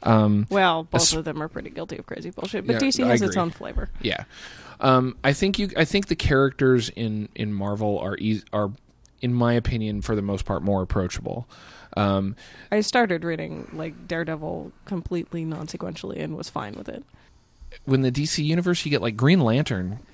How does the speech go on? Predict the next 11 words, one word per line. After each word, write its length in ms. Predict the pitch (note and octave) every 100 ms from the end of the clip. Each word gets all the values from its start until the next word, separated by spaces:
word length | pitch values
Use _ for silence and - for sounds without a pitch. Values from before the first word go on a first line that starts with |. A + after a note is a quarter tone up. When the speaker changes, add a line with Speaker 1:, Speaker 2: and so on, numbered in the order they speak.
| -
Speaker 1:
like, 220 | B2 A#2
sub-, 300 | - C3 -
is 140 | B2
a 60 | A2+
shockingly 1080 | G2+ - - - D3+ - B2 A#2 A2 G2+ G2 D3+ - _ _ - - - - _ _ -
Speaker 2:
Complicated? 380 | E3+ E3 F3 C#3
Speaker 1:
overly 460 | C3+ C3+ B2 A#2 A2+
complicated, 1040 | - A2 G#2+ G2+ - G2+ G2 F#2+ F#2 G#2+ -
uh, 340 | G2 F#2+ F#2+ F2+
world. 500 | G#2 G2+ E2 - - -
Speaker 2:
Yeah. 220 | F3+ F3+